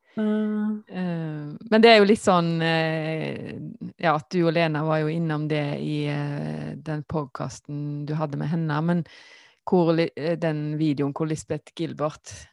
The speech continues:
Speaker 2: eh, har en ted-talk om dette, hvor
Speaker 1: Mm.
Speaker 2: liksom vi må,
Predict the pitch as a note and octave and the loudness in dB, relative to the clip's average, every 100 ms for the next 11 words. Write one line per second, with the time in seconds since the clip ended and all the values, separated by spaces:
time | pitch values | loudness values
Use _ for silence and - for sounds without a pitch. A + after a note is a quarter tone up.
0 | - E3+ D#3+ D#3 D3+ D3 C#3+ C#3+ D3+ - | -12 -8 -6 -6 -6 -8 -8 -10 -12 -6
1 | D#3+ D3 D3 D#3 C3+ - C#3 - C#3+ C#3+ | -2 -2 -2 -4 -4 -8 -8 -6 -6 -8
2 | - D#3+ F3 - F3 D#3 D3+ D3+ F#3+ D3+ | -6 -6 -6 -8 -4 -4 -4 -2 0 0
3 | D3 - _ _ _ _ _ _ - _ | -2 -8 _ _ _ _ _ _ -20 _
4 | _ _ - F#3 F3 E3+ D#3+ D#3 | _ _ -2 0 2 4 2 0